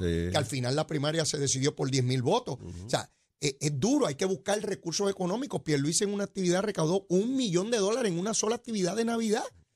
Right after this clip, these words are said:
Speaker 1: Entonces
Speaker 2: Si se recauda esa misma cantidad en esta otra Navidad, más lo que recaude en, en el camino de este año, Pierluisi debe estar en cuatro millones de
Speaker 1: Y te,
Speaker 2: dólares.
Speaker 1: y te hago el otro análisis, ¿verdad? Que tenemos que mirarlo.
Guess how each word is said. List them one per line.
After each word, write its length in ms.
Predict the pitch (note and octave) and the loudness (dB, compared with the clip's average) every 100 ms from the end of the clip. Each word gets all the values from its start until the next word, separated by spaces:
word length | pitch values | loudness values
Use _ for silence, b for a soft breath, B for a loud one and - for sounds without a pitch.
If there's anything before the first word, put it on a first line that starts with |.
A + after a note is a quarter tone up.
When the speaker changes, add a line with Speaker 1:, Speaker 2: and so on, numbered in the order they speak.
| _ | _
Speaker 1:
Entonces 200 | G2 - | 2 6
Speaker 2:
Si 120 | F#3+ | 8
se 200 | E3+ F3+ | 6 4
recauda 380 | D#3+ D#3 F#3+ A#3+ | 2 0 0 0
esa 160 | B3 A#3+ | -2 -2
misma 220 | A#3+ A#3+ | -2 -2
cantidad 420 | A#3 A3 A#3 A#3 | -2 -4 -2 -2
en 80 | A3+ | -2
esta 240 | A3+ - | -4 -2
otra 200 | A3+ A3+ | -2 -2
Navidad, 380 | A3+ A3+ G#3+ A#3 | -2 -2 0 0
más 160 | A#3+ G#3 | 2 2
lo 160 | E3+ | 2
que 100 | - | 2
recaude 600 | C#3 C#3+ - E3+ G#3+ A3 G#3+ | 0 0 0 0 2 -2 -2
en, 160 | F#3 F3 | -4 -2
en 140 | E3+ D#3+ | -2 -2
el 80 | |
camino 340 | D3 D#3 F3 G3+ | 0 -2 0 0
de 60 | G#3+ | -2
este 140 | G#3 | 0
año, 240 | G3+ A#3+ C4 | -2 -2 0
Pierluisi 360 | F#3 D#3 E3+ | 2 4 4
debe 140 | G#3 G#3+ | 2 0
estar 200 | G#3 A3 | -2 -4
en 80 | |
cuatro 300 | A#3 E3+ - | -2 -2 0
millones 380 | A3 G#3 F#3 A#3 | 0 2 0 2
de 40 | G#3 | 2
Speaker 1:
Y 40 | |
te, 20 | G3+ | 2
Speaker 2:
dólares. 260 | E4 C#4+ | 2 2
Speaker 1:
y 20 | C#3+ | 2
te 80 | |
hago 140 | G2 G2+ | 4 6
el 80 | A2 | 6
otro 180 | A2+ | 6
análisis, 420 | A#2 G#2+ C#3 C3 F2+ | 6 6 4 2 0
¿verdad? 220 | E2 A#2 | 2 2
Que 100 | B2+ | 2
tenemos 300 | F#2+ F2 F#2+ | 0 0 -4
que 140 | G#2+ | -2
mirarlo. 440 | A2+ F#2 G#2+ C#3+ | 0 2 0 -2